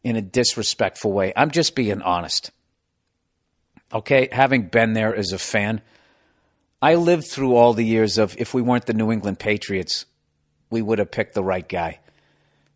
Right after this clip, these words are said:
And, uh, thank God Robert Kraft came along, who I would say is gonna be, that guy's gonna be in the Hall of Fame as an owner, without a doubt. Do you realize that guy, the guy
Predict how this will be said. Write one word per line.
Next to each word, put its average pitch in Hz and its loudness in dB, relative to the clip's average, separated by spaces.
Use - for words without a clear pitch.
And, 95 -6
uh, 87 -4
thank 110 -6
God 104 2
Robert 101 2
Kraft 101 0
came 95 -4
along, 90 -6
who 98 -2
I 120 6
would 180 -2
say 104 0
is 104 -6
gonna 110 0
be, 113 -4
that 139 2
guy's 143 4
gonna 117 0
be 117 0
in 107 -2
the 101 -2
Hall 101 2
of 90 -10
Fame 101 -2
as 107 0
an 107 -2
owner, 104 0
without 107 0
a 95 -2
doubt. 92 2
Do 185 -2
you 202 0
realize 180 4
that 151 4
guy, 143 4
the 147 -4
guy 165 2